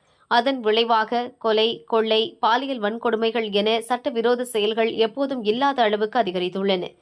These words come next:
இதனால் சட்டம் ஒழுங்கும் பாதிக்கப்பட்டுள்ளது. கடந்த நவம்பரில் கடலூர் மாவட்டம் திட்டக்குடி பகுதியைச் சேர்ந்த ஷேவாக் என்ற இருபத்தி ஒரு வயதான இளைஞர்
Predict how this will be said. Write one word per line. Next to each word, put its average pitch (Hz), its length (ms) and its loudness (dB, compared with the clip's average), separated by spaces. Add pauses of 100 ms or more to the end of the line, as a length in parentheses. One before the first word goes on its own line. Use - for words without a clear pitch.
(320)
இதனால் 285 400 2
சட்டம் 285 380 0
ஒழுங்கும் 233 400 0
பாதிக்கப்பட்டுள்ளது. 202 840 -2 (500)
கடந்த 262 320 2
நவம்பரில் 240 640 2
கடலூர் 254 400 0
மாவட்டம் 220 580 0
திட்டக்குடி 262 460 -4
பகுதியைச் 233 460 -2
சேர்ந்த 220 480 4 (160)
ஷேவாக் 240 520 0
என்ற 214 240 -2
இருபத்தி 262 400 -4
ஒரு 240 120 0
வயதான 214 440 0
இளைஞர் 208 460 0